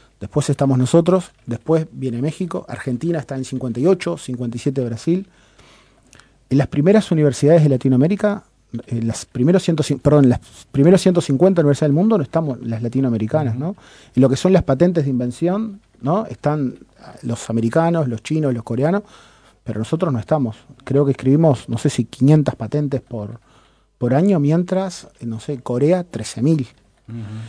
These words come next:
Speaker 1: Entonces, es, es un desafío grande y,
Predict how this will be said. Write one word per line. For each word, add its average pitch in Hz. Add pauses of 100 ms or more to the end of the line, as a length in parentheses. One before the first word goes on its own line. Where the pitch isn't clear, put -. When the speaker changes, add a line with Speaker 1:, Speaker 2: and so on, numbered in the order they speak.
(120)
Speaker 1:
Entonces, 180
es, 156
es 175
un 220
desafío 170
grande 190 (920)
y, 120